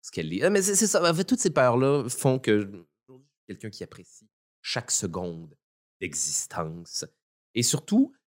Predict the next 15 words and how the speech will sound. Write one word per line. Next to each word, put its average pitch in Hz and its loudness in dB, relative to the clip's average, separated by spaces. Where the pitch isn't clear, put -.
euh, 135 -2
euh, 139 4
chaque - 0
seconde 151 2
de 123 2
la 101 2
chance 151 2
incroyable 190 2
qu'on 113 4
a 135 4
à 98 -4
l'échelle 107 4
de 101 0
l'univers 98 2
d'exister, 107 0